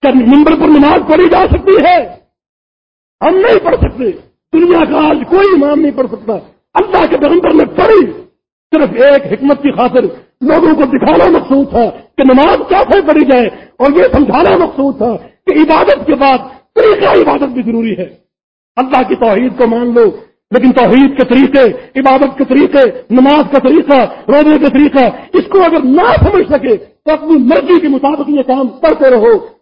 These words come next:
نہ یہ توحید فائدہ دے گی، نہ تمہاری تقریر فائدہ دے گی، نہ یہ نمازیں، نہ یہ روزے، کوئی فائدہ نہیں ہوگا جب تک ان تمام اعمال میں اتباع نہ ہو اس کی، محمد الرسول اللہ صلی اللہ علیہ وسلم۔ اللہ تعالیٰ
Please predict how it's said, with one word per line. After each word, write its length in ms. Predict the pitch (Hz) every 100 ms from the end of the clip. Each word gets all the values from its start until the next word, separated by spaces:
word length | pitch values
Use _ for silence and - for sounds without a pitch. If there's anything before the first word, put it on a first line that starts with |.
| -
نہ 120 | 277
یہ 300 | 311 311 -
توحید 440 | 254 202 349 339
فائدہ 220 | - 262 269
دے 220 | 254 247
گی، 240 | 240 226 - - _
نہ 100 | 277 392
تمہاری 340 | 359 - 302
تقریر 480 | 285 - - 381 -
فائدہ 300 | 190 262 269 254
دے 60 |
گی، 280 | 247 247 233 - _
نہ 120 | 233 294
یہ 220 | 285 277
نمازیں، 460 | 247 277 285 277
نہ 60 | 247
یہ 200 | 247 240
روزے، 360 | 226 254 247 214 - _ _
کوئی 440 | - 480 494 427 -
فائدہ 240 | 247 -
نہیں 200 | 285 285
ہوگا 340 | 226 254 247 208 - _ -
جب 80 |
تک 220 | 277 - 254
ان 120 | 240
تمام 420 | - 226 277 285 240
اعمال 400 | 220 226 233 269
میں 220 | 262 247 233 220
اتباع 460 | - 262 302 294
نہ 100 | 254
ہو 220 | 226 220 453 - - -
اس 140 | 427 -
کی، 320 | 330 277 - -
محمد 420 | 214 220 330 247
الرسول 380 | 240 214 185 214
اللہ 60 | 190
صلی 0 |
اللہ 120 | 226
علیہ 320 | 202 170 147
وسلم۔ 140 | 151 127 - _ _ _ _ -
اللہ 280 | 240 254 214
تعالیٰ 240 | 214 220